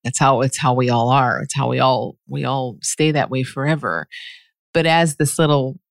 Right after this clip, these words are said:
this little baby body is born, as a brain develops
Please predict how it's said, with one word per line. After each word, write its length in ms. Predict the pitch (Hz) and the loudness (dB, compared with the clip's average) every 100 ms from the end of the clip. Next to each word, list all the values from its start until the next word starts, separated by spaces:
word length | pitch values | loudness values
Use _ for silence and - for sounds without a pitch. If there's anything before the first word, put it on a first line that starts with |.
| _ | _
this 200 | 139 - | -4 -2
little 300 | 151 139 135 | 0 0 0
baby 420 | - 156 143 147 | -2 2 2 2
body 380 | 143 143 127 139 | 0 0 0 0
is 140 | 131 - | -2 -2
born, 500 | 143 143 127 - - - - _ _ _ - | 0 0 0 -6 -12 -20 -20 _ _ _ -4
as 340 | 143 139 - | -2 -2 -4
a 60 | 131 | -6
brain 460 | - 143 151 147 | 0 2 4 2
develops 800 | 139 135 123 123 123 - - - | 0 0 0 0 -4 -4 -6 -6